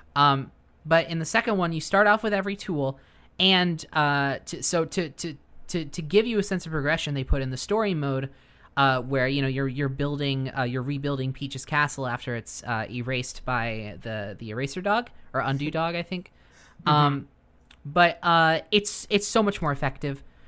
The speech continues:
Speaker 1: Uh, it is, it is so much more effective, and it, it, it does, it doesn't feel as,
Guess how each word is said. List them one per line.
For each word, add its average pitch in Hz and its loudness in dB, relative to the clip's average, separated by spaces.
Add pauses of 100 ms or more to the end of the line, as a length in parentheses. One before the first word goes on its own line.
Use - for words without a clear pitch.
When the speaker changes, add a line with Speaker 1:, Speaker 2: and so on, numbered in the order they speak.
(260)
Speaker 1:
Uh, 151 6
it 160 0
is, 160 -2
it 165 -2
is 160 -2
so 180 0
much 180 -2
more 175 0
effective, 147 -4
and 147 -2
it, 139 -4
it, 143 -4
it 143 -6
does, 156 -4
it 139 -10
doesn't 156 -4
feel 139 -4
as, 135 0